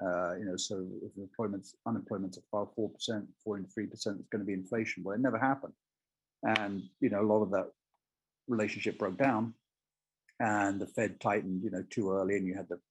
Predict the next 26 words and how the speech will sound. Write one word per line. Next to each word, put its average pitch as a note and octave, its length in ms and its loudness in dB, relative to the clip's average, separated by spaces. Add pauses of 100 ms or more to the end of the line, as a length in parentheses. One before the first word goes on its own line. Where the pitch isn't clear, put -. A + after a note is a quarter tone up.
(200)
you F#2+ 160 -6
had E2+ 160 -6
the, F2 300 -2 (760)
uh, - 60 -4
uh, F2+ 260 -2 (160)
taper A2+ 220 0
tantrum, G2 520 -2
and F2+ 100 -2
then F2 320 -4 (260)
Janet F2+ 300 -2
Yellen F2+ 380 0 (500)
put - 140 0
rates G2 240 0
up F#2 120 -2
at F2+ 60 -6
the F#2+ 60 -8
tw-, - 280 -12
at G2+ 80 -2
the G2+ 60 0
end G2 100 0
of F#2 80 -4
twenty F#2+ 220 -4
fourteen F#2+ 500 0
and F2 140 -4
then F2 140 -4
waited F2+ 240 -2